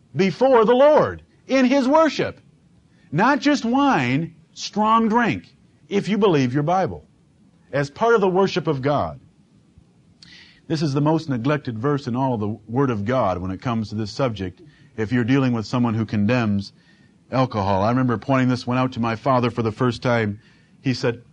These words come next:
"Let me read that again." I've never read that verse with understanding. Just reading through those, the books of Moses,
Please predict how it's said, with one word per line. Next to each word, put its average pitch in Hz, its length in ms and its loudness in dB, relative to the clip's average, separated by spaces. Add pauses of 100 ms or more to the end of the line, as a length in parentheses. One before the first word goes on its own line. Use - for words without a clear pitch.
(100)
"Let 139 180 -2
me 156 120 0
read 156 220 2
that 160 140 0
again." 156 440 -2 (2250)
I've 101 140 -4
never 107 180 -2
read 160 220 0
that 117 200 -4
verse 95 340 -8
with 107 100 -8
understanding. 117 720 -6
Just 107 180 -8
reading 143 300 0
through 175 240 0
those, 110 400 -2 (540)
the 107 80 -8
books 147 260 -2
of 120 80 -4
Moses, 135 580 0